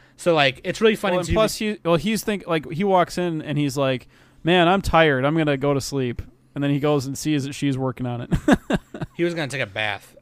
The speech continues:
Speaker 1: I think. But, like, yeah, he was
Speaker 2: Yeah.
Speaker 1: Anyway, she, and, and it's, it's funny, too, 'cause, like, that's another thing they point out, too, is, like, he has to, like,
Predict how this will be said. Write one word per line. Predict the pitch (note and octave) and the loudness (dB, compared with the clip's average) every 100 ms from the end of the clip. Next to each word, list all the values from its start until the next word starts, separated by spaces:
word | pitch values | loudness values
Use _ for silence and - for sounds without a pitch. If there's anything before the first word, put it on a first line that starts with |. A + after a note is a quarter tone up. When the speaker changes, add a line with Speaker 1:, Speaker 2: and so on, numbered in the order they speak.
| - | -20
Speaker 1:
I | |
think. | - G#2 G2 | -14 -14 -8
But, | D3+ | -4
like, | D3+ C#3+ | -2 0
yeah, | E3+ | 0
he | D3 G3+ | 0 -2
was | F#3+ - | -6 -8
Speaker 2:
Yeah. | C#3+ B2+ - - - | -4 -4 -6 -12 -2
Speaker 1:
Anyway, | A#3+ B3 F3 C3 B2 _ _ _ _ _ | 0 2 2 2 -2 _ _ _ _ _
she, | - - - D3+ E3+ - | -14 -12 -12 -14 -16 -4
and, | F3+ F3+ F3 | -4 -2 -6
and | E3+ | -6
it's, | E3 - | -6 -8
it's | D#3+ - | -14 -12
funny, | - F#3 F3 | -4 -2 -2
too, | - E3+ | -2 -2
'cause, | D3+ | -2
like, | A#2+ A2+ G2+ | -2 -2 -2
that's | B2+ - | -6 -6
another | B2+ A#2 | -6 -6
thing | A#2+ | -6
they | A2+ G#2+ | -8 -8
point | B2 A2 | -6 -4
out, | G#2+ | -6
too, | A2+ | -8
is, | G#2+ | -8
like, | G#2 | -6
he | B2 | -4
has | A#2 - | -6 -6
to, | |
like, | B2 A2 | -6 -6